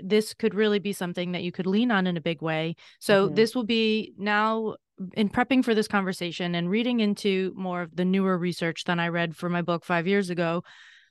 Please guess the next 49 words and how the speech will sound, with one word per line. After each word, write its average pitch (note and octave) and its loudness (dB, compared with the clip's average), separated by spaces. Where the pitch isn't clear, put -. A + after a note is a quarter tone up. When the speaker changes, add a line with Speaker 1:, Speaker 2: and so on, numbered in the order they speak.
Speaker 1:
this G3+ 2
will A3+ -2
be A3 0
the G3 -2
first G#3 -2
time, F3+ -2
I F3+ -8
think F#3 -2
some F#3+ -2
of F3+ 0
my F3 0
podcast F3 -2
listeners E3+ -4
will E3 -2
faint - -4
when E3+ -4
I E3+ -4
say, E3 -6
this G#3+ 2
will A3 0
be G#3+ 2
the G3+ 0
first F#3+ -2
time F#3+ 0
that F3 0
I'll F3 0
say, E3+ -4
we G#3+ 2
might A3 0
actually F3+ -2
be E3+ 0
able D#3+ -4
to F3+ -4
work D#3+ -2
on D#3 -4
burnout D3+ -4
prevention. D3 -8
'Cause E3+ -4
as G3 0
a G3+ 2
general F#3 2
rule, D#3+ -2
I D3 -4
Speaker 2:
Mm. D3+ -8
Speaker 1:
think E3 -6
burnout D3 -4
prevention D3 -6
is C#3+ -6
bullshit. - -8